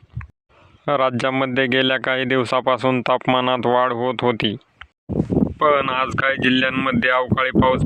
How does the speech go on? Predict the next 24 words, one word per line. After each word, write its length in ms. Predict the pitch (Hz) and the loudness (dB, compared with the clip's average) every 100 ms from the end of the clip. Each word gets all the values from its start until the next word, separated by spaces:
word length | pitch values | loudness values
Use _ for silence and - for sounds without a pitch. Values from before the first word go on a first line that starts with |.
| 135 | -2
पडण्याची 540 | 131 127 131 123 127 | -2 -2 0 2 2
दाट 340 | 123 127 127 127 | 0 0 0 -2
शक्यता 540 | 131 - 127 123 123 | -2 -2 -2 0 0
हवामान 420 | 120 127 127 127 127 | 0 0 0 0 0
विभागाने 460 | 127 123 120 123 | 0 0 0 -4
वर्तवली 500 | 123 120 113 123 117 | -4 -2 -2 -2 -2
आहे. 480 | 117 107 - - - - _ _ _ _ - | -4 -2 0 2 2 -2 _ _ _ _ -6
राज्यात 540 | 131 131 139 135 123 - | -2 -2 0 -2 -2 -2
काही 200 | 131 131 | 0 0
भागांमध्ये 720 | 123 123 131 131 135 123 123 | 0 0 -2 -2 -2 0 0
आज 240 | 120 123 | 0 0
अवकाळी 420 | 127 123 117 127 | -2 -2 -2 -2
पावसाची 460 | 127 131 127 123 127 | 2 2 2 2 0
शक्यता 460 | - 123 - 120 127 | 0 0 0 0 -2
आहे, 180 | 123 | -2
तर 200 | 120 131 | -2 -4
काही 240 | 117 127 127 | -2 -2 -2
ठिकाणी 440 | 107 120 127 123 | -2 -2 -2 -4
गारपिटीची 720 | 120 127 120 110 113 123 123 | -2 -2 -2 -2 -2 0 0
शक्यता 440 | 120 123 - 120 127 | 0 -2 -2 -2 -2
आहे. 220 | 120 107 - _ - _ _ - - - - - | -4 -6 -12 _ -20 _ _ -14 -14 -14 -2 0
मराठवाडा, 600 | 131 127 139 131 131 135 | 2 2 0 0 0 0
मध्य 380 | 123 120 127 127 | 0 0 0 0
महाराष्ट्र 580 | 131 123 127 127 120 131 | 0 -2 -2 -2 -2 -2